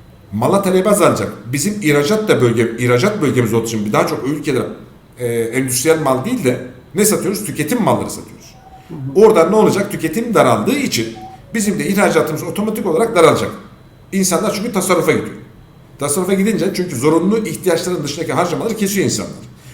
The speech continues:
Speaker 1: Dolayısıyla ne oluyor? Türkiye gibi gerek turizmde gerek ihracatta, e, Türk mal aldıkları ülkelerde talepler azalmaya başlıyor. Buralara döviz gidişi azalacak. Çok açık yani bu çok basit bir denklem.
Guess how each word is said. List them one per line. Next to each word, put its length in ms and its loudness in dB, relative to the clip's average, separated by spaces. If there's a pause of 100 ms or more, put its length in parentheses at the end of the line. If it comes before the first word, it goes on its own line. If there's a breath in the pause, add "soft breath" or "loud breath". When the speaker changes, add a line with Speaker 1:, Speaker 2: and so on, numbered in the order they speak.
(140 loud breath)
Speaker 1:
Dolayısıyla 360 0
ne 60 2
oluyor? 240 4 (380 loud breath)
Türkiye 380 4
gibi 340 -2 (220)
gerek 240 0
turizmde 460 2
gerek 360 0
ihracatta, 840 0 (160)
e, 880 -2
Türk 240 -4
mal 180 2
aldıkları 480 0
ülkelerde 520 0 (760)
talepler 400 0
azalmaya 420 0
başlıyor. 380 -4
Buralara 420 0
döviz 220 2
gidişi 220 -4 (140)
azalacak. 380 0 (220)
Çok 180 -6
açık 280 -8
yani 180 -2
bu 140 -4
çok 240 -2
basit 240 0
bir 80 -2
denklem. 360 -2